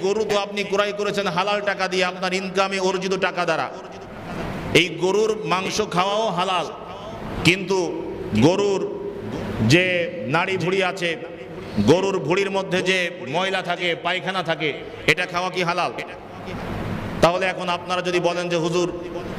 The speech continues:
গরু ক্রয় করেছি হাজার হাজার টাকা খরচ করে হালাল টাকা দিয়ে, এখন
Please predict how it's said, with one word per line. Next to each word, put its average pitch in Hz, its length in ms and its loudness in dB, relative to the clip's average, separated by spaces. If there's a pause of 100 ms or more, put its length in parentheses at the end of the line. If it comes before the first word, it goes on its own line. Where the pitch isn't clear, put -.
(120)
গরু 170 300 8
ক্রয় 175 260 2
করেছি 175 340 0
হাজার 170 300 0
হাজার 170 240 0
টাকা 170 200 0
খরচ 175 280 -2
করে 170 160 2
হালাল 175 300 0
টাকা 170 280 -2
দিয়ে, 165 300 0 (320)
এখন 170 280 0